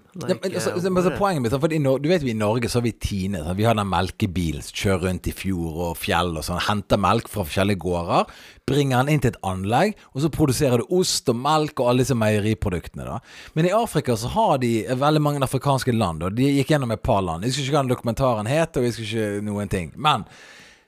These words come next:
Speaker 1: det som skjer, at det er ingen meieriinfrastruktur i de fleste afrikanske land. Det er liksom ingen infrastruktur som, det er ingen som henter melk og bringer det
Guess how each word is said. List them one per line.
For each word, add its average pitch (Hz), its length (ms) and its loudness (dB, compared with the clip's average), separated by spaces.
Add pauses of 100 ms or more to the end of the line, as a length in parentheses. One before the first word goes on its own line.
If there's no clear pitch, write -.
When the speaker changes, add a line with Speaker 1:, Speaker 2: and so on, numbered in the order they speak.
(240)
Speaker 1:
det 180 140 -2
som 175 100 -2
skjer, 107 320 0 (800)
at 143 100 2
det 147 140 0
er 180 240 0
ingen 180 240 2
meieriinfrastruktur 143 1900 0 (160)
i 131 240 4
de 127 80 2
fleste 123 400 2
afrikanske 117 480 2
land. 85 320 -2 (160)
Det 143 80 2
er 156 80 4
liksom 151 160 2
ingen 165 320 4
infrastruktur 123 640 0
som, 127 220 -2
det 113 160 0
er 151 60 4
ingen 170 140 4
som 131 120 0
henter 131 400 0
melk 143 480 2
og 107 80 -2
bringer 123 320 0
det 127 80 2